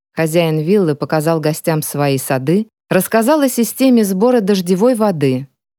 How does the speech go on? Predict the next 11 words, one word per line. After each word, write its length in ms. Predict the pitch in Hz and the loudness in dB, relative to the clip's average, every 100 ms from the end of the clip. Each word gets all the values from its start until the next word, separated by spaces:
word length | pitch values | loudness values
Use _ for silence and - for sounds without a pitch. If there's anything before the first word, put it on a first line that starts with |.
| _ - | _ -2
продемонстрировав 960 | 180 180 190 185 - 208 202 185 165 | 2 2 2 0 0 2 2 0 -4
такие 500 | - 185 180 185 175 | -4 -4 0 0 0
артефакты, 680 | 160 165 180 165 220 214 156 | 0 -4 -6 -2 -2 -2 -4
как, 260 | 143 165 165 | -2 -2 -2
например, 540 | 160 170 170 208 208 _ _ _ - | -2 0 2 2 0 _ _ _ -2
этот 360 | 233 233 226 - | 0 0 -2 0
пресс 380 | 247 285 - - | 2 0 -2 -4
для 260 | 180 202 202 | 0 2 2
отжимки 580 | 180 180 254 240 233 - | 0 2 2 2 0 0
оливкового 720 | 185 185 196 - 190 185 185 | 0 2 0 -2 0 0 2
масла. 520 | 190 147 127 - 110 | 2 2 -2 -8 -14